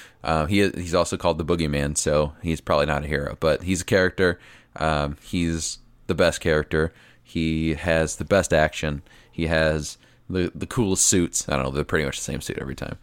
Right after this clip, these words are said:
He, he does have a shitload of guns. He will throw the, he will not hesitate to throw a gun at you, no matter the size of the gun. <laughs> Um,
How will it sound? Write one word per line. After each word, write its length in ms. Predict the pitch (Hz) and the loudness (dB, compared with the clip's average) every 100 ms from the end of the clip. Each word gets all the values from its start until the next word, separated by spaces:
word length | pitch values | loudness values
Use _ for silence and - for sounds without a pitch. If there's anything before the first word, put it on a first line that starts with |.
| - - | -20 -2
He, 160 | 101 | -2
he 140 | 87 104 | 2 4
does 140 | 120 | 4
have 120 | 110 | 4
a 40 | 82 | 2
shitload 400 | - 92 95 82 | 2 2 4 2
of 60 | |
guns. 320 | 80 82 80 - | 2 2 2 2
He 100 | 107 | 2
will 100 | 95 | 2
throw 320 | - 107 113 | 2 4 6
the, 100 | 110 | 4
he 80 | 120 | 2
will 140 | 120 104 | 2 4
not 200 | 113 127 | 4 2
hesitate 400 | 98 98 120 - | 0 0 -2 -2
to 60 | |
throw 320 | 80 - 104 101 | -6 2 4 4
a 60 | |
gun 240 | 85 95 82 | 2 2 2
at 220 | 73 - | 0 -2
you, 180 | 71 - - | -6 -8 -4
no 60 | 117 | 2
matter 300 | 104 92 90 | 4 6 4
the 100 | 85 | 2
size 320 | 90 82 76 | 2 2 2
of 80 | 76 | -4
the 80 | 76 | -6
gun. 300 | 71 73 67 | -6 -6 -8
<laughs> 60 | - 220 - - - - _ _ - | -8 -8 -8 -14 -20 -20 _ _ -2
Um, 640 | 127 170 104 117 95 120 | 2 2 2 2 -2 -6